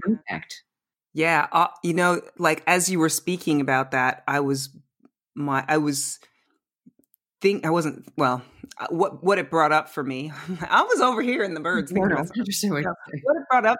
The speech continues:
Speaker 2: for me was, um, the beginning of that conversation with Robin DiAngelo and how she talked about she grew up poor.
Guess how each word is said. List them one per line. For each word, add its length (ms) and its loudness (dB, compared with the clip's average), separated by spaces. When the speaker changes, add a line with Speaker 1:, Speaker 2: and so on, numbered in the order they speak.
Speaker 2:
for 100 2
me 240 -2
was, 400 0
um, 500 2
the 80 -8
beginning 420 0
of 60 -2
that 180 2
conversation 640 0
with 180 -4
Robin 320 2
DiAngelo 800 0
and 140 -6
how 180 -2
she 200 -6
talked 300 0
about 300 2
she 260 0
grew 240 2
up 160 -4
poor. 520 0